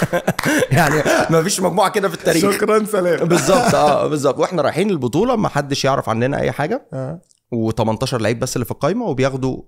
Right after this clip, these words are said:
Speaker 1: آه، اللي بيوصل قبل النهائي، الاربع فرق هم اللي بيوصلوا كاس العالم.
Speaker 2: حلو.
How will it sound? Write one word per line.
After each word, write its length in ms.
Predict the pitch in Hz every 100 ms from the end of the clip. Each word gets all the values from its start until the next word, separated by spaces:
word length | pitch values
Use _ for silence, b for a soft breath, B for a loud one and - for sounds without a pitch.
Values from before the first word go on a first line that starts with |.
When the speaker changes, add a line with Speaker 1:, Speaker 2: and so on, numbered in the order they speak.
| -
Speaker 1:
آه، 580 | 104 98 101 101 104 -
اللي 140 | 107 104
بيوصل 500 | 135 - 104 101 -
قبل 160 | 127 143
النهائي، 500 | 131 135 202 226 170 - -
الاربع 280 | 113 147 143
فرق 160 | 185
هم 140 | 185 147
اللي 100 | 117
بيوصلوا 240 | - 120
كاس 180 | 113 107
العالم. 180 | 67 76 _
Speaker 2:
حلو. 180 | -